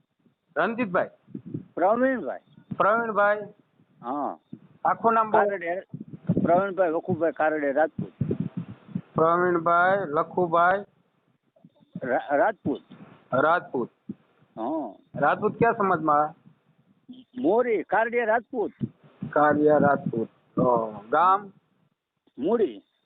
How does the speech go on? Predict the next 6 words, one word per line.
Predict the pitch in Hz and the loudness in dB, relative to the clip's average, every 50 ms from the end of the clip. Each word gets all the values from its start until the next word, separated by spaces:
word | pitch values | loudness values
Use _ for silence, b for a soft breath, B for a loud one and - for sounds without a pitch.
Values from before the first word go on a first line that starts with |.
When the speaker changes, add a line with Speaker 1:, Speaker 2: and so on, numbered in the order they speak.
| _ _ _ _ - | _ _ _ _ -2
Speaker 1:
મૂળી. | 143 165 190 208 202 185 147 127 | 0 2 4 4 4 4 4 2
તાલુકો | 117 - - 147 160 180 190 185 202 208 | 0 0 0 2 2 2 0 0 -2 -2
કયો | 196 196 196 180 | 0 0 0 2
લાગુ | 165 143 135 - | 2 0 -2 -4
પડે? | - 117 113 - - - _ _ _ _ _ _ _ _ _ _ _ _ _ | -6 -8 -8 -8 -12 -16 _ _ _ _ _ _ _ _ _ _ _ _ _
Speaker 2:
સુરેન્દ્રનગર. | - 170 196 220 214 202 190 165 143 147 143 | -6 -4 -2 -2 -2 -4 -4 -2 0 -2 -2